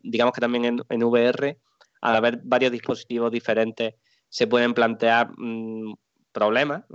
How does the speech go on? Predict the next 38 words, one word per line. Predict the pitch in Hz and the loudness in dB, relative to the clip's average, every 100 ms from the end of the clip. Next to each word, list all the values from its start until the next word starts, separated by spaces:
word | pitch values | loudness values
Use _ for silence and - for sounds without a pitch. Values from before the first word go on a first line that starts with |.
| - | -12
que | 107 | -8
de | 120 | -6
gente | 120 110 117 | -6 -2 -2
que, | 117 117 113 113 110 110 110 | -2 -2 -2 -2 -2 -2 -2
que | 113 | 0
tiene | 117 113 | 2 2
unas | 113 110 | 2 0
gafas | 113 117 | 0 0
nuevas | 107 127 143 147 165 139 | 0 2 4 2 0 -2
y | 117 110 | -4 -4
las | 107 | -4
prueba, | - 123 131 156 _ _ _ _ _ | -2 -2 -2 -4 _ _ _ _ _
y | - 117 113 113 113 113 95 - | 0 2 4 4 2 0 0 2
alguien | 120 117 113 110 | 2 2 0 0
tiene | 117 117 | 0 2
un | |
problema | 117 113 113 113 | 4 4 4 4
que | 113 | 4
a | |
otro | 110 117 | 4 4
no | 113 | 4
le | 113 | 4
ocurre | 110 127 143 | 4 4 2
con | 123 | 2
las | 117 | 2
mismas | 117 113 113 | 2 2 2
gafas. | 135 - | 0 -2
Entonces, | 120 120 127 113 - _ | -4 -4 -4 -4 -6 _
un | 127 | -4
Discord | 131 143 - 156 156 _ _ _ - | 0 0 0 0 -2 _ _ _ -4
te | 113 | 2
permite | 113 120 131 | 2 4 2
configurar | 127 131 139 135 | 2 2 4 4
varios | 117 117 117 | 4 2 0
canales | 127 135 156 - _ _ _ _ - | -2 0 -2 -6 _ _ _ _ 0
y | 127 120 120 117 113 | 2 4 2 0 -2
tu | 113 110 | -4 -4
comunidad, | 110 110 107 107 123 - | -2 0 0 4 4 2